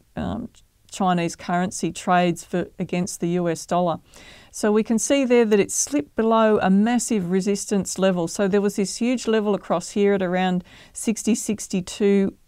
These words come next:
uh, s-, six twenty or six, six, um, dollars there. So, and it slipped well below that level, and we've seen it continue to drop and could continue back towards four point eight or five in the not so distant future. But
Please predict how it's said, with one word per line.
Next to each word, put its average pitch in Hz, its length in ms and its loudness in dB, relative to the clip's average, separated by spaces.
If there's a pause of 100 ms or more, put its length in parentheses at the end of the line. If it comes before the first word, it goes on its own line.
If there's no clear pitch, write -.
(480)
uh, 170 220 -4
s-, - 260 -10 (420)
six - 360 -6
twenty 254 380 -2
or 170 140 -2
six, - 600 -12
six, - 420 -10 (220)
um, 185 280 -4 (520)
dollars 254 320 2
there. 254 200 2
So, 208 280 0 (320)
and 214 100 2
it 226 100 2
slipped - 300 0
well 214 340 6
below 202 360 6
that 196 200 0
level, 190 240 2
and 180 80 2
we've 180 140 0
seen 208 240 0
it - 100 -2
continue 202 460 0
to 185 100 -2
drop 180 300 0
and 190 100 -2
could 269 200 -2
continue 226 500 0
back 208 320 -4
towards 196 600 0
four 196 320 0 (580)
point 208 300 0
eight 190 160 2
or 185 100 2
five 180 720 0
in 185 220 0
the 180 100 0
not 180 300 -4
so 185 160 -2
distant 175 440 -6
future. 185 360 -2
But 185 180 0